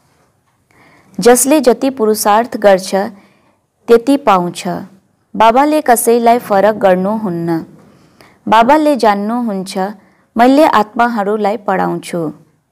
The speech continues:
आत्मालाई अधिकार छ बाबाबाट वर्षा लिने. यसमा यहाँ स्त्री पुरुषको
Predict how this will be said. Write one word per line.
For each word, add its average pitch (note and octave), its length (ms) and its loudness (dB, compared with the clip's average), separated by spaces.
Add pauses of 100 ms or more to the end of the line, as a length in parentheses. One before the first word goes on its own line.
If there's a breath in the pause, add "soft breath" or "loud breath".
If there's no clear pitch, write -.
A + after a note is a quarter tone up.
(960)
आत्मालाई C#4 580 2
अधिकार G#3+ 600 0
छ - 180 -10
बाबाबाट G3+ 920 0
वर्षा F#3+ 500 -2
लिने. E3+ 420 -8 (680 soft breath)
यसमा B3+ 340 4
यहाँ A#3+ 440 2
स्त्री - 520 -6
पुरुषको A3+ 680 0